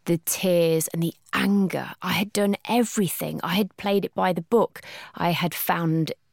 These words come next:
you know, one of the best surgeons. I had eaten right. And quite frankly, I didn't have time for this. You know, I had to get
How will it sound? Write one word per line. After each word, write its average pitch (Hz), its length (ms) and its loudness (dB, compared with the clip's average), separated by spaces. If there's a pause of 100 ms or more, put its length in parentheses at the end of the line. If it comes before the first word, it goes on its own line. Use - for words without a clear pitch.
(140)
you 196 100 4
know, 165 200 2
one 165 200 -8
of 160 80 -6
the 165 60 -8
best - 220 -4
surgeons. 185 760 2
I - 80 -12
had 147 200 -10
eaten 220 440 2
right. - 420 -4 (800)
And 185 360 2 (180)
quite - 300 -4
frankly, 208 340 2
I 208 60 6
didn't 226 280 4
have 190 240 0
time 233 500 4
for 208 120 2
this. 180 320 2
You 196 60 2
know, 190 80 4
I 180 40 4
had 165 160 0
to - 80 -6
get - 140 -4